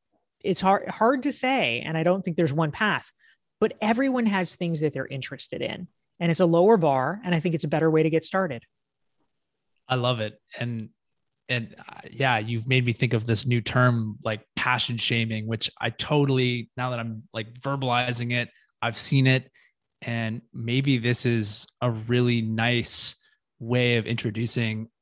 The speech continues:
Speaker 2: a great counter to that mindset that people feel like they have to have something figured out that's really big and grandiose for them. But I appreciate that sometimes to get moving, we have to start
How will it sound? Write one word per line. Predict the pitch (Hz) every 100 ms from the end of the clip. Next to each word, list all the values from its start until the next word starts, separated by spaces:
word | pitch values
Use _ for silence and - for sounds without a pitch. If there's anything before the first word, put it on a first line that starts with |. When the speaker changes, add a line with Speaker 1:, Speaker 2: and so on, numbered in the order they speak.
| -
Speaker 2:
a | 123
great | 117 143 180
counter | - 127 131 110 107 -
to | 117
that | 110 110
mindset | 107 113 113 - 110 110
that | 117 110 - _ _ _ _ _ _ _
people | - 120 117
feel | - 127 123 113
like | 113 113
they | 120 113
have | - 123 -
to | -
have | - 120
something | 110 120 - 113
figured | 104 131 117 110
out | 113 113
that's | 110 107
really | 113 151 240 226 190 151 127 117 - _ _ -
big | 160 139
and | 120
grandiose | 113 123 123 123 123
for | -
them. | 120 120 120 110 _ _ _ _ _ _ -
But | 117 110 - -
I | 120
appreciate | 117 - 135 - 117 110 -
that | 110 - -
sometimes | 117 117 117 113 -
to | 120
get | 117 -
moving, | 117 113 110
we | 110
have | 113 -
to |
start | 113 - 117 113 -